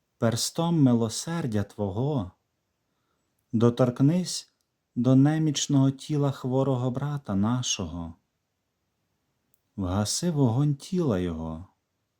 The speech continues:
зменш біль недуги його.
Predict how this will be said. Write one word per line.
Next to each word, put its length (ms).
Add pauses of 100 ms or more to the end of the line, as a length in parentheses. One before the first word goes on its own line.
(540)
зменш 800 (240)
біль 420 (240)
недуги 600
його. 500